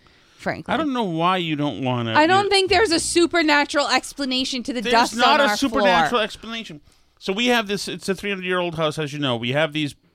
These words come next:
Speaker 2: huge wide floorboards. I just put it up on Instagram and Facebook.
Speaker 1: Uh-huh.
Speaker 2: We have these huge wide floorboards. Inside the floorboards, at some, some parts of them you can actually, like, see downstairs into the basement.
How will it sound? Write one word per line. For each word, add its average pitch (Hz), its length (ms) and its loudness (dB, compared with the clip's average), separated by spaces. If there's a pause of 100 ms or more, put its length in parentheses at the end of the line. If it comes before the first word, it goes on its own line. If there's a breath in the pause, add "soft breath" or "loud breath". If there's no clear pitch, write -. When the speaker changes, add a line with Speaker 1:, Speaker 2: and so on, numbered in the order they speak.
(160)
Speaker 2:
huge 185 500 -10
wide 151 380 0
floorboards. 123 360 -2
I 120 40 -8
just 147 280 -14
put 165 120 -8
it 147 80 -6
up 147 180 -2
on 139 120 -10
Instagram 131 420 -8
and 117 80 -8
Facebook. 139 300 -6
Speaker 1:
Uh-huh. 196 320 -2 (720 soft breath)
Speaker 2:
We 156 120 0
have 151 100 0
these 151 140 -4
huge 175 160 -4
wide 160 260 0
floorboards. 127 500 -4 (360)
Inside 220 420 -2
the 180 80 -14
floorboards, 147 560 -2
at - 140 -8
some, 247 440 -2
some 254 460 -2
parts 180 320 0
of 143 60 -8
them 135 120 -2
you 123 60 -2
can 156 120 -4
actually, 127 260 -8
like, 113 160 -6
see 165 240 -6
downstairs 131 500 0
into 117 140 -6
the 117 80 -4
basement. 123 340 -6